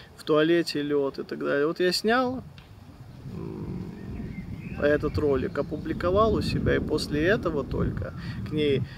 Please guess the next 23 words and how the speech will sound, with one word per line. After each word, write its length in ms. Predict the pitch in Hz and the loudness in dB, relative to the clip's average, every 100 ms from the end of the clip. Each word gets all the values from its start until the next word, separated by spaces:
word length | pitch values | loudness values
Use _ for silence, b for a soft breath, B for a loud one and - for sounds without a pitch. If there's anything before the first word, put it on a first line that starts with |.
| B - | B 4
приехали 500 | 160 160 156 147 143 | 8 8 8 2 0
тележурналисты 1160 | - 165 156 151 156 156 156 190 233 - 143 | 4 4 4 2 0 2 2 2 0 0 -2
и 140 | 131 143 | 0 -2
сделали 460 | 151 160 180 175 | 0 4 4 4
сюжет 480 | 160 - 156 131 101 - | 0 -2 -4 -4 -6 -6
на 100 | 131 | -6
эту 260 | 127 - - | -6 -6 -12
тему. 460 | - - - - - | -10 -10 -10 -12 -6
И, 360 | 139 135 127 - B B B - | -2 0 -2 -6 B B B -4
э, 300 | - 139 139 - | 0 4 4 0
показали 480 | 147 147 160 185 | -2 2 4 4
по 160 | 175 151 | 4 0
местному 560 | 143 143 131 139 135 135 | 0 -2 -2 -6 -6 -6
телевидению. 840 | - 143 127 110 101 101 101 - - - - - - - - - - | -6 -4 -4 -6 -8 -10 -10 -12 -14 -18 -20 -20 -20 -16 -16 -16 -4
Также, 320 | - 202 170 | 2 4 2
м, 440 | 143 127 101 98 - | -4 -4 -6 -6 -6
и 140 | 139 - - - | -6 -8 -10 -2
я 220 | 139 139 | 2 2
снимал 480 | 139 147 143 131 131 | 2 -2 0 0 2
ролик 340 | 139 131 127 - | 2 2 -2 -2
про 160 | 139 | -2
одну 200 | 127 131 | 0 -4
предпринимательницу, 1300 | 127 - - 147 165 190 202 165 151 147 - 139 | -8 -12 -6 -4 0 2 0 -4 -6 -8 -10 -10